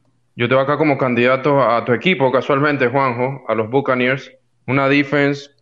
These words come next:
creo que bastante underrated, sobre todo porque la temporada pasada per-, eh, fueron la,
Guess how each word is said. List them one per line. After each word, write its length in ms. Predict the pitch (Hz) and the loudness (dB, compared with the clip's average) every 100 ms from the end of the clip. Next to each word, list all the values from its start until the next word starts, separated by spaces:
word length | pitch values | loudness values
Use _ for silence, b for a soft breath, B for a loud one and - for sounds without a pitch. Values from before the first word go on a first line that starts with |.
| _ _ _ | _ _ _
creo 240 | - 127 131 | -6 -4 -2
que 80 | 139 | 0
bastante 840 | 120 110 135 127 131 139 127 123 | 0 -2 -2 -2 0 0 0 0
underrated, 880 | 120 117 110 107 104 143 139 120 117 117 - _ _ _ | -4 -4 -2 -2 0 0 2 0 -2 -4 -18 _ _ _
sobre 280 | - 110 107 | -8 -4 0
todo 160 | 123 147 | 2 2
porque 180 | 143 | 2
la 100 | 131 | 0
temporada 400 | 123 110 107 135 | 0 0 0 2
pasada 360 | 131 120 131 131 | 0 0 0 0
per-, 200 | 135 123 - | -2 -4 -6
eh, 180 | 120 110 | -4 -4
fueron 300 | 104 120 135 | -4 -2 0
la, 380 | 127 117 110 | 2 2 0